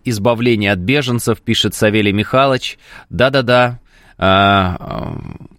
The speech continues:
те, кто уезжал в Польшу, думали, что их там примут так, будто бы они боги,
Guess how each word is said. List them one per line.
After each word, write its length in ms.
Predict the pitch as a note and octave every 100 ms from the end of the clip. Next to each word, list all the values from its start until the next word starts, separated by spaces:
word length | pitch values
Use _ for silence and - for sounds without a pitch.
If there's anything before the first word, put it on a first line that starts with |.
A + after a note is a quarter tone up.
| _
те, 160 | - C#3
кто 240 | - C3 B2
уезжал 480 | C3+ B2+ A#2 B2+ G#2+
в 40 | -
Польшу, 460 | B2 C3+ - A#2
думали, 440 | G#2 B2 A#2+ A#2 A2+
что 340 | - G#2+ G#2+
их 240 | G#2+ A2
там 220 | - G2+ F#2
примут 500 | A#2 A#2+ A2 - - - _ -
так, 240 | - A#2 -
будто 320 | - G#2+ -
бы 160 | G2 G2+
они 220 | G2 A2+
боги, 560 | G#2 G#2+ C3+ A#2+ F2+